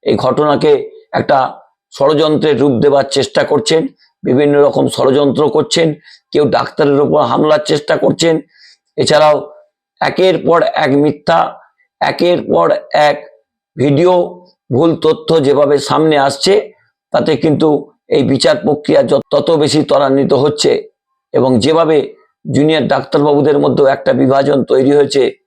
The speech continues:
তাতে এই আন্দোলন আর কতদিন তারা চালাতে পারবেন, তা নিয়েও প্রশ্ন উঠছে।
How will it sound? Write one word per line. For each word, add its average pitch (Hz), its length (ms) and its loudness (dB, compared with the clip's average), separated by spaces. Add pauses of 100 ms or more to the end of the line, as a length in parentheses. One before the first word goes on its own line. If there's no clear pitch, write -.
(280)
তাতে 135 240 0
এই 160 200 2
আন্দোলন 151 520 0 (300)
আর 143 160 -2
কতদিন 151 560 0
তারা 156 180 0
চালাতে 147 380 0
পারবেন, 151 360 0 (360)
তা 143 120 0
নিয়েও 147 240 0
প্রশ্ন 131 340 0
উঠছে। 135 500 -2